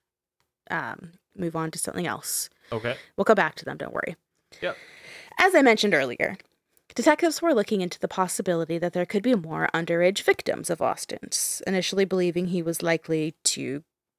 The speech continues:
Speaker 1: have catfished other girls. Detectives discovered he had, in fact, been messaging underage girls online, more, uh, other girls,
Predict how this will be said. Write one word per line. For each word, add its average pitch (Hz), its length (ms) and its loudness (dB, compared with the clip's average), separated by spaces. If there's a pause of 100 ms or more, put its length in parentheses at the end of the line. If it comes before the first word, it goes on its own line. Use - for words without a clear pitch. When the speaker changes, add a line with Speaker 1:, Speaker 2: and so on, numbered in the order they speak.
Speaker 1:
have - 360 -8
catfished - 480 -2
other 175 160 2
girls. - 540 -8 (1300)
Detectives 175 500 -2
discovered 170 480 -2
he 175 560 -8 (140)
had, 131 260 -6
in 190 80 -2
fact, - 400 -4
been 220 140 -4
messaging 170 420 -6
underage 165 420 -6
girls - 220 -8
online, - 360 -4 (920)
more, 175 280 -8
uh, 160 220 -4
other - 380 -6 (120)
girls, - 380 -10